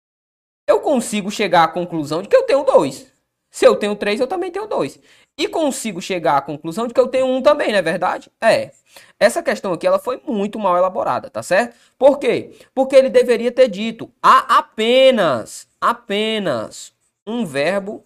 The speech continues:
no infinitivo. Há apenas dois verbos no infinitivo. Mas, professor, por-, o porquê dessa questão existir no nosso conteúdo? Primeiramente, porque você pagou muito caro pelo seu conteúdo. E, em segundo lugar, porque você merece direcionamento. Então, cuidado com o comando, tá certo?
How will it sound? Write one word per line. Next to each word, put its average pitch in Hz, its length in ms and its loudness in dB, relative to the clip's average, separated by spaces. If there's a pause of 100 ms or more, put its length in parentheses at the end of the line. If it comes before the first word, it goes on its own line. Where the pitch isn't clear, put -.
(1160)
no 175 200 -4
infinitivo. 180 800 -8
Há 175 300 2
apenas 202 720 -4
dois 165 220 -6
verbos 156 260 -4
no 156 80 -8
infinitivo. 156 600 -10 (240)
Mas, 180 140 -2
professor, 247 360 2
por-, 294 300 -2
o 240 60 -2
porquê 247 520 2
dessa 240 240 -2
questão 196 360 -4
existir 185 560 -10
no 175 100 -8
nosso 175 220 0
conteúdo? 180 560 -6 (220)
Primeiramente, 226 500 -2
porque 185 220 -8
você 165 220 -6
pagou 143 300 -2
muito 131 240 -12
caro - 300 -4
pelo 139 180 -8
seu 123 140 -12
conteúdo. 117 560 -8 (240)
E, 202 120 -2
em 233 80 2
segundo 220 360 -6
lugar, 165 260 -2
porque 196 220 -10
você 170 240 -8
merece 156 440 -2
direcionamento. 214 1000 -6
Então, 151 180 -8
cuidado 190 480 -2
com 220 120 -8
o 226 60 -10
comando, 143 440 -6
tá 113 120 -12
certo? 233 400 -2